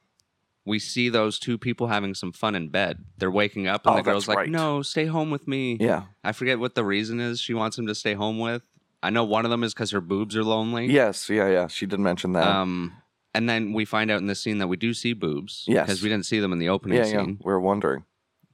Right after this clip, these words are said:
Speaker 1: And yeah, so he, we find out he's one of the construction
Speaker 2: Yeah,
Speaker 1: workers.
Speaker 2: he has
Speaker 1: He's
Speaker 2: gotta go to
Speaker 1: going to
Speaker 2: work.
Speaker 1: work, meeting up with another guy. I think it's probably his brother or
Speaker 2: Yeah.
Speaker 1: something. But yeah, they get killed.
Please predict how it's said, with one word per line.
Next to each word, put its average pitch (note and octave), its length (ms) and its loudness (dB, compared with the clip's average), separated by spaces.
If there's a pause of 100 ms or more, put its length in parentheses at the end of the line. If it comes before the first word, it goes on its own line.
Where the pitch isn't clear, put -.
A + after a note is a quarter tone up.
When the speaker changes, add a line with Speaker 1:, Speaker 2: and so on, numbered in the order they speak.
(160)
Speaker 1:
And F#2+ 300 0
yeah, F2+ 180 0
so G2 280 -2
he, - 180 -18 (120)
we G#2 200 -4
find A2 320 0
out G2 160 2
he's G2 280 -4
one G2 220 0
of F2+ 60 -2
the F2 60 0
construction - 540 -2
Speaker 2:
Yeah, F#2+ 100 2
Speaker 1:
workers. E2+ 340 -2
Speaker 2:
he F2 80 -4
has G2+ 80 2
Speaker 1:
He's G2+ 80 0
Speaker 2:
gotta F2 140 4
go F2+ 120 6
to D#2 80 4
Speaker 1:
going D#2+ 60 4
to D#2+ 60 6 (100)
Speaker 2:
work. - 20 -4
Speaker 1:
work, F#2 380 -2 (180)
meeting G2 380 -2
up F#2+ 180 -2
with F#2 480 -2
another F#2+ 340 -2
guy. F2 460 0 (160)
I F2 60 -4
think A#2 320 -4
it's A#2 120 -6
probably A2 300 0
his G2 140 -2
brother G#2+ 340 0
or - 40 0
Speaker 2:
Yeah. G#2+ 40 -4 (160)
Speaker 1:
something. A2 380 0 (440)
But F2+ 240 0
yeah, F#2+ 240 0
they G2+ 200 0
get G2+ 200 0
killed. C#2 380 -6